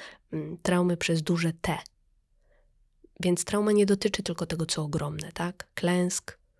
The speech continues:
em, rażących zaniedbań, czy wypadków, czy wojny, czy jakichś wielkich katastrof, ale trauma dotyczy także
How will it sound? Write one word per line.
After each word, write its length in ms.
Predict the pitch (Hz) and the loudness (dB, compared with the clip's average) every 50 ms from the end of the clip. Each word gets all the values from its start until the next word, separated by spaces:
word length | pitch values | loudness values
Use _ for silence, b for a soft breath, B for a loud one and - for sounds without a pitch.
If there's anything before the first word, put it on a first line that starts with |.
| _ _ _ _ _ _ _ _ _ _ _ _ _ _ _ - | _ _ _ _ _ _ _ _ _ _ _ _ _ _ _ -16
em, 460 | - 156 156 151 151 - 175 170 170 _ _ _ _ _ _ _ _ _ _ | -14 -14 -12 -12 -12 -10 -10 -12 -12 _ _ _ _ _ _ _ _ _ _
rażących 600 | - - 160 156 151 156 147 151 - - 160 165 | -4 0 0 0 0 0 0 0 0 0 0 2
zaniedbań, 800 | 165 170 175 180 196 196 196 185 180 170 170 165 160 156 156 165 - | 2 4 6 6 8 8 6 6 4 0 0 0 0 0 0 -2 -2
czy 140 | - - 151 | -2 -2 0
wypadków, 880 | 160 156 156 - - 196 190 190 - - - - 160 156 156 - - - - | 0 -2 0 0 2 2 2 2 0 -2 -2 0 0 0 -2 -4 -10 -10 -6
czy 220 | - - 147 147 | -4 -4 -4 -2
wojny, 760 | 147 151 170 180 185 185 185 180 175 165 160 156 151 165 165 _ | 0 2 2 2 4 2 2 2 2 0 0 -2 -4 -8 -8 _
czy 220 | - - - - - | -6 -6 -6 -6 -10
jakichś 400 | 160 160 - - 165 165 165 160 | -12 -12 -12 -12 -10 -8 -4 -4
wielkich 360 | 156 156 165 - 185 180 - | -4 -4 -4 -4 -6 -4 -2
katastrof, 720 | - 196 190 - 196 190 190 - - - 175 170 - - B B B B B B B B B | -2 -2 0 2 2 2 2 0 -4 -6 -6 -8 -8 -12 B B B B B B B B B
ale 360 | B - 170 170 180 180 175 - - - _ _ _ _ _ - | B 0 2 4 4 2 0 -2 -8 -20 _ _ _ _ _ -6
trauma 380 | - 180 180 202 214 214 208 | -2 -2 0 0 0 0 0
dotyczy 460 | 196 185 185 - 196 190 - - 202 | 0 -2 -2 -2 -4 -4 -4 -4 -6
także 580 | 196 - 180 170 165 175 170 170 170 170 180 | -4 -4 -4 -4 -4 -4 -4 -4 -4 -4 -6